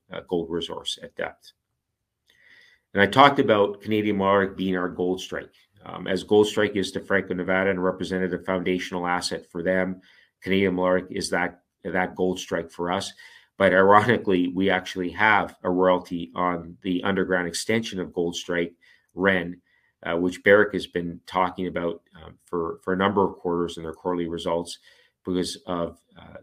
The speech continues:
the, uh, the intention to publish an initial resource here later this quarter, uh, which we think has multi-million ounce potential and will be an important part of the Gold Strike mine plan in the medium term as they start to integrate that into the mine plan,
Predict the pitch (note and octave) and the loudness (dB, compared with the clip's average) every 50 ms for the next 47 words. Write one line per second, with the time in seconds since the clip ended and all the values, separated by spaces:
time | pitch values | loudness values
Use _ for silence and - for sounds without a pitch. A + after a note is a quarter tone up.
0 | _ _ _ - F2 E2+ E2 E2 - - _ - E2+ E2+ E2 - - _ _ _ | _ _ _ -10 -8 -8 -8 -10 -14 -18 _ -20 -20 -18 -18 -20 -20 _ _ _
1 | _ _ _ - F2+ F2+ F2 E2+ - G2+ G2+ G2 G2 - F#2+ F2+ F2+ - F2+ E2+ | _ _ _ -10 -8 -8 -8 -6 -4 -4 -4 -4 -4 -6 -8 -8 -8 -8 -8 -8
2 | F2 E2+ - _ _ _ - F#2+ F#2 F2+ F2+ E2+ - - - - E2+ E2+ E2 F2+ | -8 -8 -12 _ _ _ -4 -2 -2 0 -2 -4 -6 -12 -12 -8 -8 -6 -2 -2
3 | F2+ E2+ - F#2+ D#2+ E2+ E2 F2+ F#2 F#2+ G2+ G2+ - - G#2 G#2 G#2 G#2 G#2 - | -2 -2 -4 -6 -6 -4 -2 0 0 2 2 0 -2 -2 -2 -2 -2 -4 -8 -12
4 | - F#2+ F#2 F#2 F2+ F2+ F2+ D#2+ F2 E2 - - _ - G#2 G#2 G#2+ A#2+ C3 C3 | -8 -4 -2 0 0 0 -2 -2 -4 -6 -6 -8 _ -4 -2 0 0 0 -2 -6
5 | B2+ _ _ _ _ _ _ _ _ _ _ _ _ _ _ - F2 F2 E2+ F2+ | -10 _ _ _ _ _ _ _ _ _ _ _ _ _ _ -8 -4 -2 0 0
6 | F#2+ F#2 F#2 - G#2 G2+ G2+ - G2 F#2+ - - F#2+ F#2+ F#2 F#2+ F#2+ F#2+ F#2+ F#2 | 0 0 0 -2 -2 -2 -2 -4 -6 -6 -4 -2 -2 -2 0 2 2 2 2 2
7 | - F#2+ F#2 F#2 F2+ F2 F2 E2+ E2+ E2+ E2+ - - - F#2+ - - E2+ E2+ E2+ | 0 -4 -2 -2 -2 -2 -2 -4 -4 -6 -8 -10 -12 -16 -16 -14 -12 -12 -12 -12
8 | - E2+ - _ _ _ _ - F#2 F2+ F2+ F2+ F2+ F#2+ F2+ F2+ F#2+ F#2 F2+ F2 | -14 -18 -20 _ _ _ _ -10 -6 -4 -4 0 0 0 0 2 0 0 0 -2
9 | E2+ - - G#2+ A2 G#2+ G2 - - - F#2 F#2+ F#2+ - - F#2 F2 D#2+ - _ | -4 0 2 2 2 0 -2 -8 -2 2 2 2 2 0 -4 -6 -6 -8 -10 _
10 | - - G2+ F#2+ F2+ - G2 F#2+ F#2 - - - F#2 F2 - F2+ F2+ F2+ F2+ F2 | -18 -12 -6 -6 -2 0 0 0 0 -2 -2 -4 -4 -4 -4 -4 -4 -4 -4 -6
11 | F2 - F2+ F2 E2+ F2 F2 F2 E2+ E2+ E2 F2 F2 F#2 F#2 F2+ E2 - - E2 | -8 -10 -8 -8 -8 -8 -8 -8 -8 -8 -6 -6 -4 -4 -4 -4 -6 -8 -8 -6
12 | E2+ E2+ F2 F2+ F2 E2 F2 E2+ - - - E2+ - - - - F#2+ F#2 - F2 | -6 -6 -6 -8 -8 -6 -6 -8 -8 -6 -8 -8 -8 -8 -10 -10 -10 -8 -6 -4
13 | D#2+ F2 F2 E2+ - F2 F2 E2+ F2 E2+ E2 - F2 E2+ E2+ E2+ E2+ E2 - - | -4 -4 -4 -4 -4 -4 -4 -4 -6 -8 -12 -10 -10 -6 -4 -4 -4 -6 -8 -10
14 | - D#2+ D#2+ D#2 D#2+ | -10 -10 -10 -10 -10